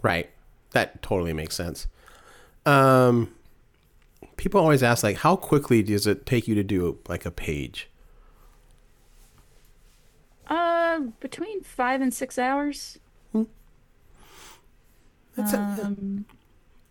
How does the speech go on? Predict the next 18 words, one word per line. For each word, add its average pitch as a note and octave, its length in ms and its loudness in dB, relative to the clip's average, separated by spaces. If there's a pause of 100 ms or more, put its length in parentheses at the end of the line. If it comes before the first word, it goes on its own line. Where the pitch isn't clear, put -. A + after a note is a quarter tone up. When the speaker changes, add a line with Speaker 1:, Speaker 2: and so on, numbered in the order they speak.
(760)
Speaker 2:
'cause - 180 -14
I B3 40 -6
usually C4+ 540 -4
draw G#3+ 340 -2
them G#3+ 200 -2
on G3+ 220 -2
streams. G#3+ 840 -4
Um, F#3+ 300 -4
I F#3+ 100 -4
do, G#3 240 -6
I G#3+ 80 -2
stream A3+ 340 -2
on G3+ 140 -2
Twitch, - 640 -8
um, F3 420 -4 (880)
Tuesdays F#3 520 -4
and F#3 120 -6
Wednesdays F3 880 -4